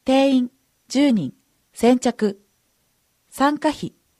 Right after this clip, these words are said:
八百円。託児一人につき二百円追加。対象、県内在住の方。申し込み、詳しくは下記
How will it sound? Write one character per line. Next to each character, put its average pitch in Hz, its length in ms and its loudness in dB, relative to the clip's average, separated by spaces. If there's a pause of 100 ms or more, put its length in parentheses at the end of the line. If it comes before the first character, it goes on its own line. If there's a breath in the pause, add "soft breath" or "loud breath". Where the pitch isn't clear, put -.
(140)
八 214 220 -4
百 269 240 -2
円。 196 220 -2 (960)
託 277 260 -4
児 285 120 -2
一 - 260 2
人 285 120 -2
に 220 120 2
つ - 180 -20
き - 240 -10 (140)
二 226 140 2
百 294 260 0
円 262 180 2
追 180 240 -4
加。 175 300 -6 (1600)
対 262 180 2
象、 254 420 0 (560)
県 311 280 0
内 208 180 2
在 214 240 2
住 214 180 0
の 196 120 -2
方。 196 360 -6 (1160)
申 262 160 4
し - 100 -6
込 254 140 0
み、 233 220 -2 (720)
詳 254 240 2
し - 80 -8
く 220 180 -8
は 156 160 -4 (380)
下 294 100 -2
記 - 300 -14